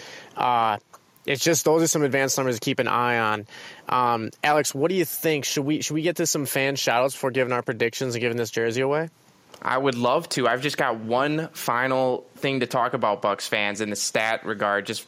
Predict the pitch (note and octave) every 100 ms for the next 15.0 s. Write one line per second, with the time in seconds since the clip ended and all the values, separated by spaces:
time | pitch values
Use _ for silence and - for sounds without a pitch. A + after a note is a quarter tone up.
0 | _ C#3 A#2 A2+ A2 G#2 - - A#2 A2+
1 | G#2 G2 G2 G#2 G2 G2 - - - -
2 | C3 B2 A#2+ A2+ - C3 A2 B2+ F#3 -
3 | - - - - - C#3+ C3+ A#2+ B2 C3
4 | C3 - D3 - B2+ D#3 D3+ C3 A#2+ A#2+
5 | A#2 A2 A2 A2 C3 C3 D#3 C3+ C#3 -
6 | B2 A#2 - A#2+ A2+ G2 F#2+ - A#2 G#2+
7 | C3 D3 D3 C3 C3 B2+ - C#3 A#2+ B2
8 | B2+ - A#2 A#2 A2+ G#2+ G2 F2 D#2 -
9 | - - - _ C#3 C3 B2+ A#2 C3 F3
10 | F#3+ G3+ E3+ C#3+ C#3+ C3 - - E3+ F3+
11 | F3 - - - - C#3 C3 - D3 C3+
12 | A2 G#2+ - A#2 - B2+ B2 A#2+ A2+ G2+
13 | - - - - _ _ - C#3+ C#3+ A#2+
14 | - D#3+ F3 F3+ C#3 A#2 G2+ F2 F2